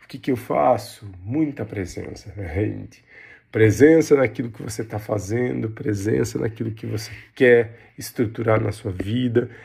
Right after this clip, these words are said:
Existem, além de tudo aquilo que a mente fica projetando,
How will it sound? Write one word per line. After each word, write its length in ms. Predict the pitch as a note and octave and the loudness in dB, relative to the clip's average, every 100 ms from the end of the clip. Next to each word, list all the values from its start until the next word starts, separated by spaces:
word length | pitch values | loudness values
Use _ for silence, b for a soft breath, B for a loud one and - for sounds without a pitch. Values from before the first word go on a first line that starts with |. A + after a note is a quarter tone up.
| B B | B B
Existem, 720 | A#2+ A2 G#2+ C3+ A#2 - G#2+ - | 0 0 2 2 2 -2 -8 -2
além 380 | A#2+ A#2 B2+ C3 | 2 4 4 0
de 140 | G#2+ | -4
tudo 220 | - F3+ | -2 4
aquilo 520 | D#3+ - - F3+ D#3 | 4 4 -2 2 2
que 240 | - D3+ C#3+ | 2 2 4
a 40 | |
mente 440 | C3 A#2+ C3+ A#2+ - | 4 2 0 -2 -8
fica 260 | A#2 A#2+ | -6 -4
projetando, 920 | A2 A2+ G#2+ G#2 G#2+ C3+ B2+ A#2+ G2 | -2 0 0 0 2 4 6 4 -2